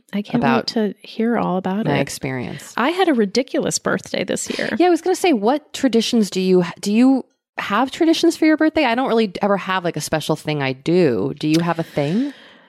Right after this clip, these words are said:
Speaker 1: No. I mean, <sighs> I usually just, like, go out to dinner <laughs>
Speaker 2: Mm-hmm.
Speaker 1: with my significant other.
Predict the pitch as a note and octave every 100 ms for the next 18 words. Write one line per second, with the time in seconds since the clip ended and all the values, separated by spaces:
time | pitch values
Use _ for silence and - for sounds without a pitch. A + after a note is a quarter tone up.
0 | _ _ - A3+ A#3 B3+ C4+ C4+ C4 C4
1 | - C#4+ D#4 D#4 D4+ C#4 - - - -
2 | - - - C#4 C#4+ D#4 - E4+ C4+ -
3 | A3 G#3+ F#3+ F#3 F#3+ - - F3 E3 E3+
4 | B3 - E3+ D#3 C#3+ C#3+ A#3 - - -
5 | F#3+ E3 - - F3+ E3+ F3+ F3+ F3 E3+
6 | F#3 G3+ F#3 G3 - A#3 C#4 C#4+